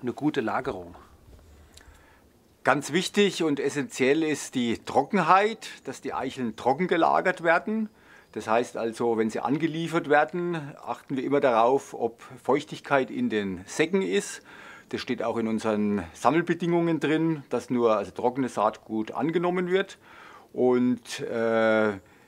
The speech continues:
Speaker 2: wichtig ist dann eben die, äh, Bodenoberfläche, wo das Saatgut also gelagert wird. Deshalb bietet sich hier diese, äh, Lagerhalle, die zwar offen ist, aber wo ein, äh, trockener Betonboden ist, an.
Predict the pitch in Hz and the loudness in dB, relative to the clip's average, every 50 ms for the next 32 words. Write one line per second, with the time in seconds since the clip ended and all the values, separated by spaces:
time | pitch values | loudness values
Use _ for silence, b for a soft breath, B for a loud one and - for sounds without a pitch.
0 | b b _ - 135 143 - - 165 147 160 156 156 - 143 131 139 143 147 143 | b b _ -6 -6 -6 -2 -2 2 2 2 0 2 4 4 4 4 2 -2 -2
1 | 139 117 120 131 123 123 120 110 113 - 123 113 113 113 113 107 104 101 87 87 | -4 -2 0 0 0 0 0 -2 -4 -8 -6 -4 0 2 4 4 4 2 0 -6
2 | - - 110 - - 127 139 170 170 196 175 180 175 185 190 180 - 160 170 170 | -8 -8 -8 -6 -2 2 2 2 2 2 0 2 4 4 2 2 2 -2 -4 -2
3 | 143 180 180 180 175 143 139 139 127 - - 117 113 123 - - 131 123 123 107 | 0 0 0 0 2 2 0 0 0 0 2 2 2 2 0 -4 -4 -4 -4 -4
4 | 110 98 101 95 107 - - 90 85 101 143 165 185 165 175 185 175 - - 135 | -4 -6 -4 -4 -6 -6 0 2 4 4 4 2 0 -4 -2 -4 -4 -2 -6 -6
5 | - 131 123 113 110 - 127 131 123 147 - - - 120 - - 135 143 147 147 | 0 0 0 0 0 -4 -8 -4 -4 -4 -6 -6 -14 -16 -12 -6 0 2 4 4
6 | 147 143 139 139 139 - 139 135 127 - 139 127 120 117 110 107 107 - 107 104 | 6 4 4 2 0 -4 -6 -8 -6 -2 0 2 4 4 4 2 0 0 -2 -2
7 | 101 92 95 90 110 143 160 160 131 135 156 156 156 151 151 127 123 107 - 117 | 0 2 4 4 4 4 4 2 2 2 0 2 2 2 0 0 -4 -10 -4 -2
8 | 104 87 - 170 160 202 196 185 175 190 190 - 110 117 113 120 104 113 117 120 | -2 0 0 0 0 0 0 2 0 0 0 -2 -2 0 0 0 0 2 2 2
9 | 117 113 110 107 107 101 98 - - - 117 127 135 143 123 101 104 104 - 131 | 2 2 2 -2 -4 -4 -8 -10 -2 -2 -2 0 2 0 0 0 0 -4 -2 -2
10 | 165 180 - 180 175 175 170 175 180 165 170 180 175 - - B B B B B | -2 -2 -2 0 0 0 0 0 -2 -2 -2 -4 -4 -8 -16 B B B B B
11 | B B B - - 131 165 196 202 196 | B B B 0 0 2 4 2 0 0